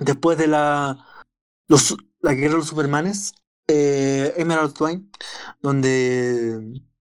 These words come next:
Mogul destruye Quad City y la vuelve Motor City. Aparece este mega, mm, mega Green Lantern que mata a todos los Green Lantern, incluso a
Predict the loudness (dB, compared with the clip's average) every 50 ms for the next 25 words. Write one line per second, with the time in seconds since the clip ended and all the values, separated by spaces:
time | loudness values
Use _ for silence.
0 | _ _ 2 2 2 4 4 2 2 2 0 -2 -4 -4 -2 -2 -2 0 0 2
1 | 0 0 0 0 -2 -2 -2 -2 0 0 0 0 -2 -4 -4 -2 0 2 2 2
2 | 2 2 0 0 0 -2 -2 0 0 0 0 -2 -4 -6 -8 -12 -12 -10 -8 -8
3 | -8 -8 -10 _ _ _ -2 0 2 2 2 0 0 -2 -4 -2 -2 -2 0 0
4 | 0 0 0 0 2 2 0 0 -2 -2 -4 -6 -6 -6 -8 -10 -14 -18 _ _
5 | _ -4 -2 0 2 2 2 2 2 2 2 2 2 2 0 0 0 -2 -4 -4
6 | -2 -2 0 0 0 0 0 0 0 0 0 0 0 2 0 0 -2 -2 -2 -2
7 | -2 -2 -2 -2 -2 -2 -2 -2 -2 0 0 0 2 2 2 0 -2 -2 -2 -4
8 | -4 -6 -8